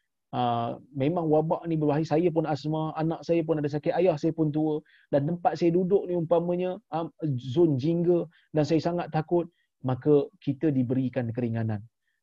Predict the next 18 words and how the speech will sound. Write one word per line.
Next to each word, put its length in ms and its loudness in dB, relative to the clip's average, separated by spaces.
Ha, 80 2
kerana 560 2
menjaga 480 4
nyawa 320 0
itu 240 0
lebih 240 -2
utama. 400 -6
Tetapi 320 0
kalau 480 6
ketakutan 560 -2
itu 160 -8
tidak 320 -2
valid, 320 2
contohnya 400 0
kawasan 400 4
kita 320 0
green 320 6
zone, 320 6